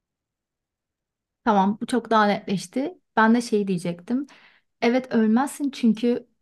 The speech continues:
toplumun belli bir kısmı tarafından dışlanıyorsun belki ama kendine ait olan, kendine olan bir şeyi yaptığın zaman bu sefer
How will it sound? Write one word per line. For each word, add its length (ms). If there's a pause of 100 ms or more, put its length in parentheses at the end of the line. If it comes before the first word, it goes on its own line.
(220)
toplumun 560
belli 240
bir 100
kısmı 300
tarafından 460
dışlanıyorsun 600
belki 300
ama 160
kendine 680
ait 600
olan, 360
kendine 440
olan 300
bir 40
şeyi 200
yaptığın 460
zaman 360 (600)
bu 60
sefer 400